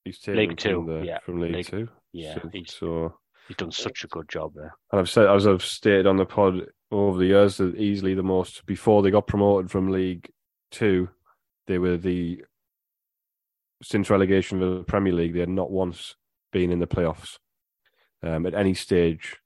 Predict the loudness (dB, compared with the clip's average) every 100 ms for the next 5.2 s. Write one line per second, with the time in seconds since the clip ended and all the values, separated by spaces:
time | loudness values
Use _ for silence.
0 | -12 -10 -2 -2 0 0 -2 -2 -2 -2
1 | -4 -8 -4 -2 0 0 -2 -2 -2 -2
2 | -2 -2 -2 -2 -6 -6 -6 -4 -4 -6
3 | -10 _ _ _ _ _ -2 0 0 -2
4 | 2 4 4 2 2 2 0 -4 -2 0
5 | 0 -4